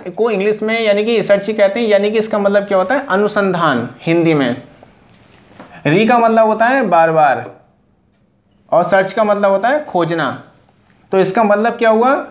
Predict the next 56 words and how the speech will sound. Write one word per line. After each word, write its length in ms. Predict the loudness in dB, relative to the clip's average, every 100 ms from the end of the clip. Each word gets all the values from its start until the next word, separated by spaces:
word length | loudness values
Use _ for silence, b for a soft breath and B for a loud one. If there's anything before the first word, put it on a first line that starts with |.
| -18 -20 -18 -4
कि 120 | -2 -2 -2
रिसर्च 320 | -2 0 0 0
का 100 | 0
मतलब 300 | 2 0 2
क्या 120 | 2
है? 80 | 4
बार 240 | 2 4
बार 180 | 2 2
खोजना। 640 | 0 0 0 -2 -4 -8 -14 -4
हम 140 | -2
किसी 280 | 0 -2 0
भी 60 | 0
चीज़ 240 | -2 -2
को 60 | -2
बार 200 | 2 2
बार 160 | 0
खोजते 320 | 0 -2 -2 -2
रहते 220 | -2 -4
हैं। 220 | -6 -8 -14 _ B B B -2
जैसे 240 | 0 0
किसी 280 | -2 -2 -2
एक 100 | -2
टॉपिक 260 | -2 -2 -2
पे 100 | -2
खोज 260 | 0 0
हो 100 | 2 0
चुकी 320 | -2 -4 -4
है 120 | -4 -6 -16 _ _ _ _ _ _ _ _ _ _
तो 100 | -2 0
ऐसा 260 | -2 0
नहीं 140 | 0 0
कि 60 |
उसके 160 | 0 -2
बाद 160 | -2 -2
उसकी 160 | -2
में 80 | -4
खोज 220 | 2 0
होनी 200 | 2 0
बंद 200 | 0 0
हो 80 | 0
जाए। 280 | 0 -2 -6 -10 _ _ _ _ -8
नई 200 | -2 0
नई 160 | 2 0
टेक्नोलॉजी 380 | 2 2 2 2
विकसित 280 | 0 2 2
हो 100 | 2
गई 180 | 2 2
है, 300 | 0 -2 -2
जैसे 140 | 0 2
जैसे 220 | 2 0
समय 300 | 0 0 2
में 220 | 2 0
परिवर्तन 460 | 2 2 2 2 0
हो 120 | 0
रहा 180 | 0 0
है 400 | 0 -2 -4